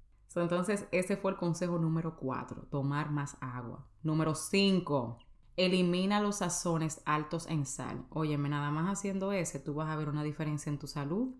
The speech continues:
y en tu cuerpo. Cuando usamos esos sazones altos en sodio, dígase sopita, adobo,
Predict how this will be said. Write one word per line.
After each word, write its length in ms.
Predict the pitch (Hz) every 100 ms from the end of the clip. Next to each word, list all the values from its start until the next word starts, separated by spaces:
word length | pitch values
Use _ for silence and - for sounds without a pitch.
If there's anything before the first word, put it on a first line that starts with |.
| -
y 120 | - 143
en 100 | 135
tu 100 | 135
cuerpo. 420 | 135 127 131 135 - - -
Cuando 280 | - 190 190
usamos 440 | 185 190 202 233
esos 520 | 240 233 233 - - _ -
sazones 800 | - 190 170 - 170 156 147 -
altos 440 | 170 165 165 202 -
en 160 | 170 160
sodio, 440 | - 151 143 147
dígase 440 | 160 180 160 -
sopita, 960 | 160 156 143 - 190 170 - - - - - - -
adobo, 800 | 143 139 151 208 175 135 - -